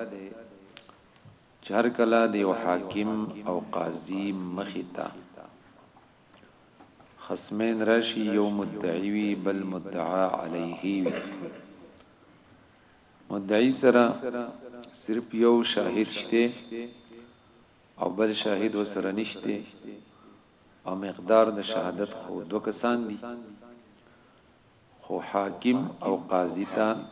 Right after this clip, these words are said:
دغه یو شاهد د شهادت صدق او رښتینواله معلوم وي. نو آیا دا قاضی په خپل علم باندې د دغه مدعی د پاره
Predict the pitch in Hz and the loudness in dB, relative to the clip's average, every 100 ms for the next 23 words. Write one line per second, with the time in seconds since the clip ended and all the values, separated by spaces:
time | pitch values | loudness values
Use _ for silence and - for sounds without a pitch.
0 | - - 87 87 90 110 110 - 98 90 | -10 -8 -6 -4 2 4 2 0 -2 -2
1 | 92 95 87 92 92 95 87 90 - - | -4 -2 -2 -4 -8 -14 -16 -16 -20 -20
2 | 90 - _ _ _ _ _ 90 - 87 | -20 -20 _ _ _ _ _ -8 -4 0
3 | 92 90 107 85 92 - 113 117 - - | 0 0 -2 -2 -6 0 4 4 2 -6
4 | 98 92 - - 95 98 104 104 92 87 | -4 -4 -6 -8 -2 2 2 0 -2 -4
5 | 87 87 95 90 80 82 95 90 80 85 | -4 -6 -6 -8 -8 -4 -2 -2 -6 -14
6 | 95 87 - - - - - - _ _ | -16 -16 -20 -20 -20 -20 -20 -20 _ _
7 | - 107 117 117 113 110 98 92 90 110 | -4 2 2 2 0 0 -2 -2 -2 -2
8 | 117 92 101 110 92 87 104 110 104 95 | -2 -4 -8 -6 -4 0 0 0 -2 -2
9 | 90 87 87 95 101 98 87 85 87 87 | -4 -4 -6 -4 -4 -4 -4 -6 -6 -8
10 | 85 85 73 110 104 - 92 92 | -10 -6 -4 -2 -2 -2 -2 -2